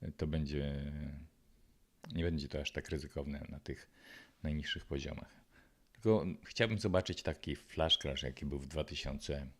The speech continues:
dwudziestym roku. Ym, jak była ta panika, gdzie mamy ten k-, flash crash? Tutaj. Kurde, no to by było genialne, nie? Znaczy,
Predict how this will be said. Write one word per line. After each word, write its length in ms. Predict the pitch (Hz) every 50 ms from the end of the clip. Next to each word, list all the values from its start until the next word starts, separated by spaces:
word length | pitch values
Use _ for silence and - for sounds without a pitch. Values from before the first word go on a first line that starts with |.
| - - - - -
dwudziestym 880 | - 50 62 76 67 76 73 69 76 76 - - - 73 73 73 73 - - _ _ _ _ - _ _ _ - - - - _ _ _ _ _ _ _ - - 78 71 65 - - - 78 - - - - 67
roku. 440 | 71 71 76 76 - - 71 67 - _ _ - - - - - - - _ - -
Ym, 800 | - 69 69 67 65 65 65 65 65 65 64 64 64 64 - - - - - - - - - - -
jak 160 | - 78 76
była 140 | 73 71 69
ta 100 | - -
panika, 520 | - 73 71 71 67 - - 69 69 69 73
gdzie 160 | 73 71 71
mamy 240 | - - - - -
ten 220 | - - - -
k-, 160 | - - - - - - -
flash 260 | - - - - -
crash? 480 | - - - - 85 - - - - - - - - - - - - - - -
Tutaj. 380 | - 78 - - - - 90 - - - - - - - - - - _ - -
Kurde, 340 | - 95 87 80 73 65 65
no 120 | 67 69
to 120 | - - 82
by 160 | 85 85 85
było 160 | 87 87 85
genialne, 500 | 82 80 80 80 80 80 80 76 67 -
nie? 220 | - 67 71 82 85
Znaczy, 420 | 85 87 - - - 92 90 85